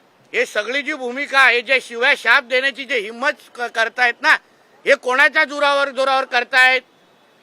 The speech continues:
आता सगळे त्यांचे जुने सहकारी बोलतायत की हे पवार साहेबांच्या अतिशय जवळचे आहेत.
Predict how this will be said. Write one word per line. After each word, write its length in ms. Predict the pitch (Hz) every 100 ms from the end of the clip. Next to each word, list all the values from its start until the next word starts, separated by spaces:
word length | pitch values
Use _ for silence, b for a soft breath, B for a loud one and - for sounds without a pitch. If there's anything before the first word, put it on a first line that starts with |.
| _ _ _ _ _ _ _ _ _
आता 280 | 208 220 285
सगळे 340 | - 240 277
त्यांचे 340 | 285 285 277 285
जुने 300 | 240 269 302
सहकारी 460 | 277 277 269 285
बोलतायत 440 | 294 277 277 294 285 -
की 60 |
हे 140 | 277 285
पवार 380 | 285 254 277
साहेबांच्या 480 | 277 277 277 294 285
अतिशय 360 | 277 277 269 311
जवळचे 440 | 294 311 302 269
आहेत. 140 | 247